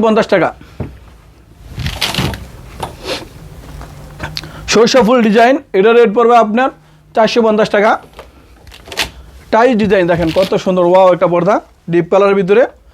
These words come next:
এটা রেট পড়বে চারশো বিশ টাকা। মুকুট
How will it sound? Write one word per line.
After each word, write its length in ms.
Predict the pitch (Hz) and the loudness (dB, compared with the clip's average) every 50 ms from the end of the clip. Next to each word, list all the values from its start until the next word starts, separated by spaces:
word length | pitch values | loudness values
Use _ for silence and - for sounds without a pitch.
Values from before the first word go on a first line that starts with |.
| _ _ _ _ _ _ - | _ _ _ _ _ _ -4
এটা 120 | 175 196 196 | -2 0 0
রেট 120 | 202 202 180 190 | 0 0 0 0
পড়বে 180 | 214 202 220 220 - | 0 0 0 2 2
চারশো 200 | 233 208 - 220 214 | 0 0 0 0 0
বিশ 100 | 214 196 - 233 | 0 0 0 0
টাকা। 160 | 220 - 226 285 - - _ - - - - - - - - - - _ - - - - 180 | 2 2 2 0 -2 -6 _ -16 -14 -14 -14 -12 -14 -14 -16 -16 -18 _ -20 -18 -10 -6 -4
মুকুট 300 | 196 202 180 - 226 | -4 -2 0 0 2